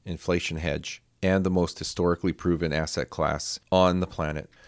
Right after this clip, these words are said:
So that is it for today. I wanted to give you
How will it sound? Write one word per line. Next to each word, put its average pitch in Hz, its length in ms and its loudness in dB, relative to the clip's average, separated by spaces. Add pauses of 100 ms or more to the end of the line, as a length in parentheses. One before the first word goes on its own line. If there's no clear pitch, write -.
(280)
So 104 260 6
that 104 220 8
is 98 120 4
it 110 120 4
for 104 120 2
today. 90 460 4
I 101 140 2
wanted 113 300 4
to 101 80 -4
give 95 200 4
you 95 340 4